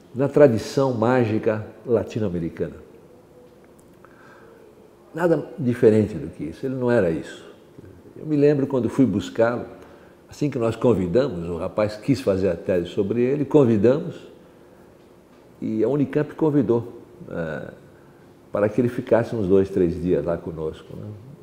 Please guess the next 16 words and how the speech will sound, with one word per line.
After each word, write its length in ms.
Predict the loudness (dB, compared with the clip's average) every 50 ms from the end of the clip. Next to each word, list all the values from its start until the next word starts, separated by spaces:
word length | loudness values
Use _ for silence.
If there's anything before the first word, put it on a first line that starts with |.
| -16 -8
E 60 | -6
ele 120 | -2 -2 -2
assistiu 600 | 0 0 0 -2 -2 -2 0 2 2 2 2 -2 -8 -16 -20 -20 -20 -20 -20 -20 -20 -20 -20 -20 -20 -20 -20 -20 -20 -20 -20 -20 -14
com 120 | -10 -10
muita 840 | -8 -6 -2 -2 -2 0 0 2 2 2 0 -2 -4 -6 -8 -12 -14 -16 -18 -20 -20 -14 -6
delicadeza 840 | -4 -2 0 0 0 -2 -2 -4 -2 0 2 2 2 2 0 -2 -4
a 40 | -6
sua 240 | -6 -6 -6 -6
tese, 420 | -4 -2 -2 0 0 0 0 2 2
e 60 | 4
eu, 140 | 6 6 4
como 180 | 4 0 0
era 120 | 0 0 0
presidente 460 | -2 -2 -2 -2 -2 -2 -2 -2 0
da 120 | -2 -2 -2
banca, 440 | -4 -4 -4 -4 -6 -8 -10 -12